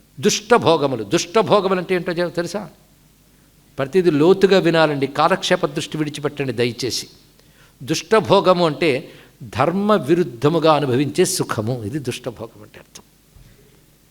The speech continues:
వాడికి అంత డబ్బు ఉందండి, ఇంత భోగం ఉందండి అని మనం అసూయ పడతాం, అయ్యో ధర్మం లేదని జాలిపడండి, అది తెలుసుకోవాలి ఇక్కడ. ధర్మంతో పొందేదే సుఖం, ధర్మానికి విరుద్ధం కానిది సుఖం.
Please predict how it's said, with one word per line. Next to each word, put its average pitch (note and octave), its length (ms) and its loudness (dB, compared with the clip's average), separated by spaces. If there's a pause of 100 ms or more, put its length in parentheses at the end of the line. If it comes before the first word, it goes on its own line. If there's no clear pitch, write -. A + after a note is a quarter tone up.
(300)
వాడికి B2+ 200 -4
అంత C3+ 160 -4
డబ్బు D#3 220 0
ఉందండి, F#3 260 0
ఇంత D#3 120 -4
భోగం F3 300 2
ఉందండి F3+ 300 -4
అని E3+ 80 -2
మనం E3 160 -2
అసూయ F#3 200 0
పడతాం, D3+ 340 0 (440)
అయ్యో F3+ 200 6
ధర్మం F3 400 0
లేదని G3 260 2
జాలిపడండి, C#3 580 0
అది B2 140 -12
తెలుసుకోవాలి - 480 -18
ఇక్కడ. - 80 -18 (680)
ధర్మంతో G#3+ 760 2
పొందేదే G#3 540 4
సుఖం, D#3+ 280 -6 (480)
ధర్మానికి A3+ 580 0
విరుద్ధం G3+ 460 -2
కానిది A#3+ 460 2
సుఖం. - 280 -10